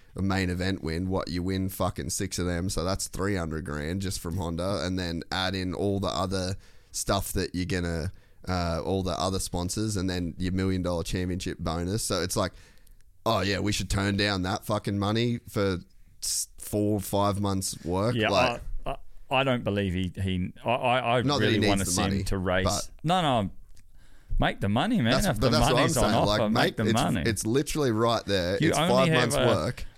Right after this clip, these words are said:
Speaker 2: a
Speaker 1: Yeah.
Speaker 2: certain time and, like, in your life to make good money. Do it.
Speaker 1: Yeah, and you're
Speaker 2: Yeah.
Speaker 1: setting a foundation for your,
Speaker 2: Imagine
Speaker 1: the
Speaker 2: if you could be
Speaker 1: four fifty
Speaker 2: like a
Speaker 1: career.
Speaker 2: golfer, eh, and ride and race until you're in your, like,
Speaker 1: Imagine if you were Cam Smith and you just got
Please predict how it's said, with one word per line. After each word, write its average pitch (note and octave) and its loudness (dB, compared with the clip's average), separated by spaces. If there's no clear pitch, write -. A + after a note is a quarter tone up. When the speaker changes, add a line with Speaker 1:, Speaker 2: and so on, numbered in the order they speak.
Speaker 2:
a A2+ 2
Speaker 1:
Yeah. B2+ 4
Speaker 2:
certain A2 0
time A2 0
and, G2 -2
like, F#2+ -2
in G2+ 0
your F#2+ 0
life F#2+ -2
to F#2 0
make F#2+ 0
good F#2+ -2
money. G2 -4
Do A2+ 2
it. - -8
Speaker 1:
Yeah, - 0
and A#2+ 2
you're B2 2
Speaker 2:
Yeah. - 0
Speaker 1:
setting B2+ 0
a - 2
foundation G#2 0
for A#2 -4
your, G2+ 0
Speaker 2:
Imagine E3 0
Speaker 1:
the A#3 2
Speaker 2:
if - -2
you G#3+ 0
could A2 0
be B2+ 0
Speaker 1:
four - -
fifty - 0
Speaker 2:
like A#2+ 0
a - -2
Speaker 1:
career. G2+ -2
Speaker 2:
golfer, G#2+ -2
eh, G2+ 2
and F2+ -2
ride F#2+ 2
and F#2 -2
race F#2+ 0
until F#2+ -4
you're F2+ -2
in F#2 -2
your, F2 -2
like, F2 -4
Speaker 1:
Imagine C3+ 0
if C3+ 0
you C3+ 2
were A2 2
Cam G#2+ 2
Smith F#2+ -2
and E2 -2
you E2 -2
just E2 -4
got - -4